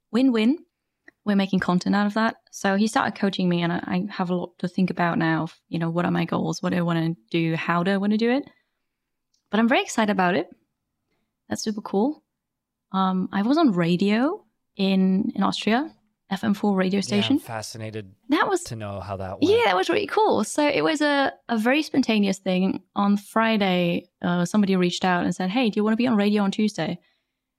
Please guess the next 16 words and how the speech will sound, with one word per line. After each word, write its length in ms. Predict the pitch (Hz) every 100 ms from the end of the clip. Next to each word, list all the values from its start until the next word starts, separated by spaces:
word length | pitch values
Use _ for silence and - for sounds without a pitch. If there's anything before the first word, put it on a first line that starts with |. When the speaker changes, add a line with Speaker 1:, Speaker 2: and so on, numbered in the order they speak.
| _ 190
Speaker 1:
And 100 | 196
it's 140 | -
like, 380 | 190 180 - - _ _ _ _ _
the, 140 | - - 180
the 160 | 180
one 220 | 185 233
day 480 | 214 190 165 151 - _ _ _ _ _ _ _ -
at 140 | 170
that 240 | 185 196 175
exact 340 | 165 175 -
time 520 | - 170 160 156 151 - -
where 160 | 170
I 60 | -
don't 220 | 165 160
have 160 | 160 -
time. 380 | - - 214